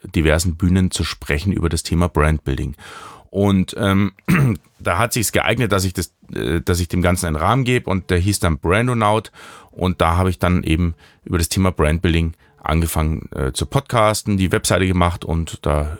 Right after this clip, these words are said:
hörst du ja auch gerade zu. Ja, jetzt ist natürlich das Thema,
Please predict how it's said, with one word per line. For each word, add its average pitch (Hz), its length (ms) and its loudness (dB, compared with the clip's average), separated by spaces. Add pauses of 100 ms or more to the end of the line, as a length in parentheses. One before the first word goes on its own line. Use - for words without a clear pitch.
hörst - 200 -2
du 76 60 0
ja 76 80 0
auch - 140 -4
gerade 78 380 -4
zu. - 380 -4 (760)
Ja, 73 280 2 (340)
jetzt - 180 0
ist 139 120 0
natürlich 139 320 0
das 117 180 -2
Thema, 147 420 0